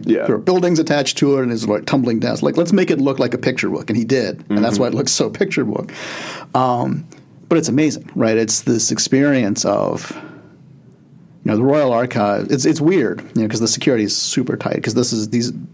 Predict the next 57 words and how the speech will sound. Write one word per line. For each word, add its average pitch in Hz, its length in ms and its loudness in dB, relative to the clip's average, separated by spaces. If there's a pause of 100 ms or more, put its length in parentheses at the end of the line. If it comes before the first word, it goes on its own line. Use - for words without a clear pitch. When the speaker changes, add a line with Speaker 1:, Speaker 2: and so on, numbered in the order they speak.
(120)
Speaker 2:
you - 80 -2
know, 101 60 -2
these 110 160 0
papers 120 200 0
are 104 60 -2
still 107 160 -2
property 107 540 -2
of 95 300 -2
the - 40 -10 (100)
Speaker 1:
Yeah. 101 100 2
Speaker 2:
Queen. - 160 -6 (440)
Speaker 1:
Is 120 140 2
it 139 80 -2
still, 160 380 0 (280)
that's 123 160 0
still 131 380 -2 (840)
royal 107 380 0
residence 98 400 -2
on - 60 -10
occasion, - 360 -8
right? - 140 -8 (140)
Speaker 2:
Yep. 165 180 0 (180)
Speaker 1:
Yeah. - 180 -6
Speaker 2:
Yep, 135 180 0
very 127 200 2
much 127 240 0
so. 151 300 0 (140)
Speaker 1:
Did 113 120 2
you 110 60 2
Speaker 2:
Uh, 107 40 0
Speaker 1:
meet 101 120 -2
the - 40 -4
Corkys? 101 440 -2 (680)
Speaker 2:
<sighs> - 280 -6
No. 120 400 0
Speaker 1:
No, 92 380 -2 (180)
never 87 180 -4
mind. 160 300 2
Speaker 2:
<laughs> - 0 -
I - 20 2
did 139 140 2
not 135 160 2
get 147 100 4
a 139 40 2
chance 143 240 2
to 151 80 2
meet 147 160 0
the 151 80 2
Corgis. 117 520 0
I, 110 80 2
I 107 220 0
didn't 143 100 4
get 131 120 2
a 127 40 0
chance 113 200 -2
to - 100 -2
meet - 180 -2